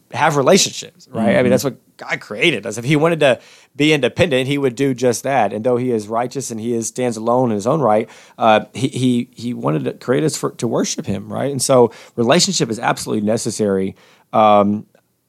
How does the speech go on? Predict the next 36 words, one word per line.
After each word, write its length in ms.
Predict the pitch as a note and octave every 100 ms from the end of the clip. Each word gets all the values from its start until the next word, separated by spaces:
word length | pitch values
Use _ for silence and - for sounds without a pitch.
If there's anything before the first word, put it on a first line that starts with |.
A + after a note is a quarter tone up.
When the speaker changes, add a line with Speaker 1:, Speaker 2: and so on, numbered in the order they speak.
| _ _ _ _
Speaker 1:
it 120 | C#3+
may 140 | C#3+ C#3+
be 160 | A#2+
tough, 500 | F#2+ D3 F#3 C#3 - -
and 100 | C3+
there 100 | C3
may 120 | B2+
be 240 | B2 A#2 G#2
tough 260 | - C3 B2+
ways 360 | A#2+ A#2+ B2+ A#2
and 180 | F#2+
tough 240 | - B2 -
people 280 | B2+ B2 B2+
to 100 | A2+
connect 380 | - A#2 G2+ B2
with, 320 | C#3+ A2+ -
but 220 | A2 G2+ - - - -
relationships 600 | A2+ A#2+ C#3+ C#3 B2+ A2
nonetheless, 840 | A2 C3 A#2 G2+ A2 A2 F#2+ - -
I 140 | G#2+
think, 260 | - A#2 G#2
really 420 | G2+ G#2+ B2 B2+
bring 240 | G#2 A2 G2
life 600 | F#2+ G2+ A#2 A2 - -
to 400 | - A2+ G#2+ G2 - _
people. 460 | - A#2+ A2 G2 G2+ - -
Uh, 200 | G2 F#2+
Speaker 2:
Mm-hmm. 160 | F#2+
Speaker 1:
it 240 | G#2+ G#2 G#2+
brings 260 | B2+ A2
life 260 | A2+ A#2+ A#2+
to 120 | -
me. 520 | G#2 A#2 A#2+ G#2 A2+ - _ _ _ _
Um, 400 | A#2+ G#2 G2+ G#2
so 560 | - A2+ G#2+ G2+ G2 - _ _ _
absolutely, 760 | B2 B2+ - G#2 G2 G#2+ F2+